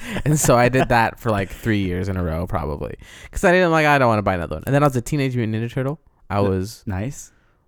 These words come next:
Speaker 1: Leonardo.
Speaker 2: Which one is he?
Speaker 1: I'm pretty sure he's the orange one.
Speaker 2: All right.
Speaker 1: I, I don't remember. I was the orange one. I don't remember what his name was.
Speaker 2: I,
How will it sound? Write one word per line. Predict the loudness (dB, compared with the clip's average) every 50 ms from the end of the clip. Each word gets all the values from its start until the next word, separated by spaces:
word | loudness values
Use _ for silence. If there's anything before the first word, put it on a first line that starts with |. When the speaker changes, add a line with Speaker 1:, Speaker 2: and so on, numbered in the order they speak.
| _ _ _
Speaker 1:
Leonardo. | -6 -4 -4 -2 -2 -2 0 -2 0 -2 -2 -4 -4 -8 -12 _ _ _ _ _ _ _ _ _
Speaker 2:
Which | -8 -6 -4
one | -4 -4
is | -2 -2
he? | -4 -4 -6 -8 -14 _ _ _ _ -12
Speaker 1:
I'm | -10 -6 -4
pretty | -4 -4 -2
sure | -2 -2 -2
he's | -2 -2 -4
the | -6 -6
orange | -6 -6 -6 -6
one. | -8 -12 -14 -18 -20 _ _ _ _ _ _ -6
Speaker 2:
All | -6
right. | -6 -6 -2
Speaker 1:
I, | 2 4 4 6
I | 6
don't | 6 4
remember. | 4 4 4 6 6 4 4 4
I | 6 6
was | 6 6 6
the | 6 6
orange | 6 6 4 2
one. | 0 -2 -2
I | 0
don't | 0 2
remember | 2 4 4 4 4 4
what | 2 2
his | 0 -2
name | -4 -6 -8 -8
was. | -10 -14 -16 -18 _ _ _ _
Speaker 2:
I, | -4 -2 -2 -2